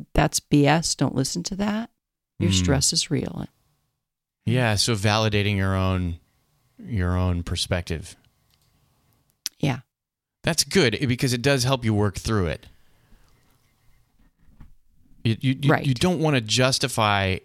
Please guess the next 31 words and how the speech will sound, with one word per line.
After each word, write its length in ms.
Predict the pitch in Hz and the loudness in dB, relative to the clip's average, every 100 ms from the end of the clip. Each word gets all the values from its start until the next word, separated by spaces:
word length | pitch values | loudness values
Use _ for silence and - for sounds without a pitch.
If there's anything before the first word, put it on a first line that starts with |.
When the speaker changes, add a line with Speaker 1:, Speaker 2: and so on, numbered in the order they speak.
| _ - | _ -12
Speaker 2:
hanging 480 | - 113 107 104 | -2 0 2 0
on 280 | 95 95 104 | 2 2 0
to 500 | 98 - 95 90 85 - _ | -2 -2 0 0 -2 -6 _
it 320 | 107 90 - | -2 -2 -4
in 220 | 117 104 | -4 0
a 100 | 90 | 0
way 500 | 85 85 92 92 92 | -2 0 0 2 0
that 220 | 90 87 85 | 0 0 0
is, 340 | 80 92 - - 104 - - | -2 -4 -8 -4 -6 -6 -8
that 320 | 113 101 90 | -4 -2 -2
is 200 | 82 87 | -2 -4
destructive, 840 | - 95 - 98 90 76 71 - - _ _ _ _ _ _ _ | -4 -2 0 0 -2 -6 -6 -12 -20 _ _ _ _ _ _ _
but 120 | - 117 | -2 2
you 100 | 107 | 2
wanna 220 | 107 95 | 4 2
validate 680 | 90 95 95 87 80 - 98 | 2 2 0 0 -2 -4 -6
the, 160 | 90 - | -6 -4
the 120 | 101 | -6
fact 280 | - 82 - | -4 -4 -4
that, 160 | 80 - - | -6 -6 -12
you 120 | - 87 | -6 -4
know, 120 | 73 | -4
the, 180 | - 85 - | -8 -10 -6
the, 100 | 92 | -6
the, 200 | 87 - | -6 -8
that 120 | - 92 | -8 -6
the 60 | |
cause 320 | 87 87 82 85 | -4 -4 -2 -6
of 80 | |
the 80 | 76 | -6
stress, 460 | - - 80 90 | -6 -4 -4 -4